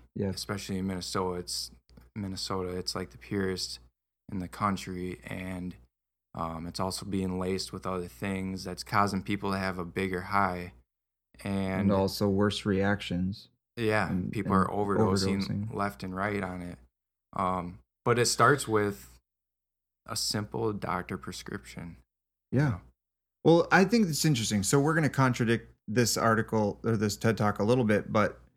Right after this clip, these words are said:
Speaker 1: I mean, he does bring up some really good points and some really good testing. So what I'm, I'm trying to think about is he talks about Rat Park. You know, he,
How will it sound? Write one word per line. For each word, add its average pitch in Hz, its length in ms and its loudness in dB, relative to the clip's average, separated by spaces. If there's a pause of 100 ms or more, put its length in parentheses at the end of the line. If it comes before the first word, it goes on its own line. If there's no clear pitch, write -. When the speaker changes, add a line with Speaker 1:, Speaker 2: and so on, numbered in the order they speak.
(680)
Speaker 1:
I 131 60 4
mean, 135 180 6
he 135 180 4
does 147 280 4
bring 127 240 4
up 117 100 0
some 123 180 4
really 110 200 4
good 101 180 2
points 101 300 0
and 101 120 0
some 107 180 4
really 101 180 4
good 95 320 0
testing. 101 460 2
So 110 360 2 (320)
what 113 160 4
I'm, 151 320 4
I'm 170 460 4
trying 131 240 6
to 117 80 2
think 131 340 0
about 107 300 4
is 101 280 0 (340)
he - 80 2
talks 165 280 4
about 135 240 4
Rat 110 360 4
Park. 101 320 2
You 107 60 6
know, 104 100 4
he, 104 160 4